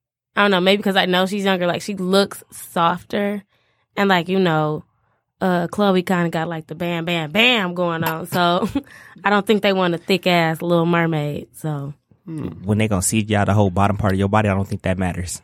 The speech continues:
Speaker 1: But she gets legs eventually, so.
Speaker 2: <laughs> She gets legs.
Speaker 3: That's gonna ha-, that's gonna be all of twenty minutes of the movie. I'm gonna need you to not act like it's, we about to see that forever.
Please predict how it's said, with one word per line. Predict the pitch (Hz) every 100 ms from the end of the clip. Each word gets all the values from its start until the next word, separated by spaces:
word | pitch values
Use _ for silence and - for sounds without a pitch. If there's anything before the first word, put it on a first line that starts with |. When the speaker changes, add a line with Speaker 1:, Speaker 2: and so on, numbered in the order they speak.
| -
Speaker 1:
But | 180
she | 190
gets | 175
legs | 170 190 180 - - - -
eventually, | 170 165 160 165 151 160
so. | - 165 156 - 156
Speaker 2:
<laughs> | - - 104 -
She | - -
gets | - 104
legs. | - -
Speaker 3:
That's | 110
gonna | 113 107
ha-, | 101
that's | 131 123
gonna | 113
be | 98
all | 92 98
of | 95
twenty | - 101
minutes | 95 90
of |
the | 92
movie. | 90 87
I'm | 92
gonna |
need | 98 90
you | 92
to |
not | 92 92
act | 90 -
like | 90
it's, | 90
we | 98 107
about | 90
to | 82
see | 101
that | 92
forever. | - 90 82 90